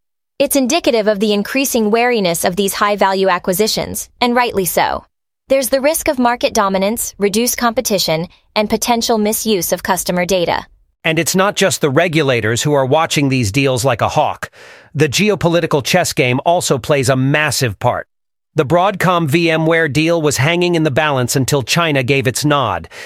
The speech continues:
Speaker 2: especially with the ongoing U S China tensions around chip export controls.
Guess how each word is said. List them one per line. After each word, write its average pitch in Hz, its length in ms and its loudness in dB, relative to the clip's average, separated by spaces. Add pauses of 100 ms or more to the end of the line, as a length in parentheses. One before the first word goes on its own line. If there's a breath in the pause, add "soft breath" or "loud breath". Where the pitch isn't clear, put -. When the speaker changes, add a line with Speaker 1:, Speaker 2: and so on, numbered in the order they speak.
(140)
Speaker 2:
especially 170 500 0
with 131 160 0
the 151 140 -2
ongoing 151 560 0
U 151 180 2
S 139 160 -2
China 143 320 0
tensions 135 500 0
around 131 360 0
chip - 320 -2
export 151 420 -2
controls. 123 640 -2